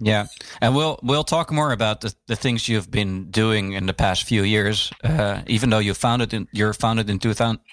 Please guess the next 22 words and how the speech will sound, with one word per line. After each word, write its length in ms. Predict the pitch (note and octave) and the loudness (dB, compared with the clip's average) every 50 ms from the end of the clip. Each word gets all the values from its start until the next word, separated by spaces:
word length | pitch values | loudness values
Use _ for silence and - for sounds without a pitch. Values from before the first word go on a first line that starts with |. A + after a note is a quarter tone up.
| - - | -8 -2
two 120 | - B2+ A#2+ | 0 0 2
thousand 340 | - B2 A2 G#2+ - G#2+ | 2 2 0 0 0 0
nineteen, 560 | G#2+ G#2+ G#2 G#2+ G#2 - B2+ B2+ A#2+ A2 G#2 G2+ | 0 0 0 0 -2 0 0 2 2 2 2 2
we, 280 | G2+ G#2+ G#2 G#2 G2+ - - - - - - - - - - - _ _ _ - - - | 2 2 2 0 -2 -4 -10 -16 -14 -14 -16 -16 -16 -18 -20 -20 _ _ _ -16 -8 -6
uh, 60 | - | -4
first 340 | - - - - A2+ A#2+ - | -4 -2 0 2 2 2 2
had 140 | - A#2+ - | 0 0 0
contact, 320 | - A2+ G#2+ - G#2 - | 0 0 0 0 0 0
I, 260 | G2+ F#2+ G#2 G#2 F#2+ | 0 0 0 0 0
I 40 | F#2 G2+ | 0 2
don't 100 | G#2 G#2 | 2 2
know, 100 | F#2+ F#2+ | 2 2
in 80 | F#2 | 2
two 140 | F2+ - G#2+ | 2 0 0
thousand 300 | - - G2+ F2+ F#2 F#2 | 2 2 0 0 0 0
seventeen, 240 | - G#2+ F#2 G2 G#2 | 0 0 0 0 0
but 160 | B2+ C3 - | -2 0 2
we'll, 160 | D3+ F3+ F#3+ - | 2 0 2 2
we'll 140 | D#3+ F3 | 0 2
go 160 | C#3+ D#3+ D3+ D3+ | 2 2 2 2
into 200 | C#3+ C3 - C3 | 2 0 0 0
this 240 | B2 B2 - - | 0 0 0 -2